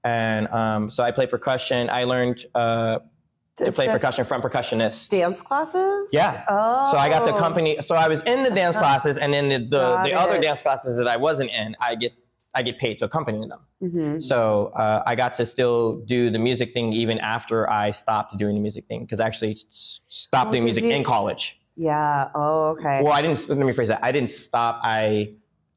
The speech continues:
Speaker 1: changed my degree from music to dance.
Speaker 2: Got it.
Speaker 1: There you
Speaker 2: So
Speaker 1: go.
Speaker 2: is, so music got you to college, and then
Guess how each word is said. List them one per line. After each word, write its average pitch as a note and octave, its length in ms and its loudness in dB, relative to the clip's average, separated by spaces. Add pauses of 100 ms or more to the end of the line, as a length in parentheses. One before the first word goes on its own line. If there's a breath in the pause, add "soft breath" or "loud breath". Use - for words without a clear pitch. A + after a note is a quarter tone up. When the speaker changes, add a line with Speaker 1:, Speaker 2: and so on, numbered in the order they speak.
(120)
Speaker 1:
changed D3 400 0
my B2+ 160 2
degree A#2+ 380 0
from A#2 220 -2
music A2 300 0
to A2 80 -2
dance. G2+ 460 -8 (280 loud breath)
Speaker 2:
Got F3+ 280 2
it. F3 40 4
Speaker 1:
There A#2+ 100 2
you A2+ 80 2
Speaker 2:
So A#3+ 140 2
Speaker 1:
go. A3 60 0
Speaker 2:
is, D#3 280 -6
so G#3+ 260 2
music C#4+ 400 0
got - 280 -2
you D#3 100 -2
to D3 60 -12
college, - 760 -8
and F3+ 180 2
then D#3+ 500 2